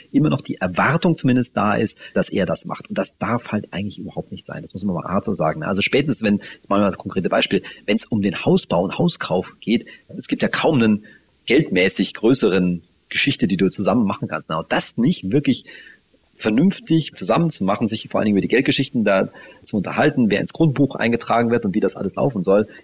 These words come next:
das halte ich für fatal. Und ich glaube, bin mir sicher, dass das aber immer noch an vielen Stellen anders ist.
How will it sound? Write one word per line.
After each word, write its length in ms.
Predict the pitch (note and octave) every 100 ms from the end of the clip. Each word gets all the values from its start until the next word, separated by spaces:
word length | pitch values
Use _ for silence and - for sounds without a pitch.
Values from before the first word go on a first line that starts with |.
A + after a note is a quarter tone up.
| _
das 160 | - -
halte 120 | F2+
ich 40 |
für 120 | - E2+
fatal. 420 | D2+ - E2+ E2
Und 100 | D#2
ich 80 | -
glaube, 220 | F#2 G#2
bin 220 | - G#2+
mir 180 | G2+ F#2+
sicher, 240 | G2 F2+
dass 140 | E2 -
das 120 | -
aber 200 | E2+ E2
immer 160 | A2+ G2
noch 140 | F2
an 100 | E2+
vielen 240 | - F2+
Stellen 320 | - F2 E2+ - - - -
anders 240 | E2+ D2
ist. 220 | - -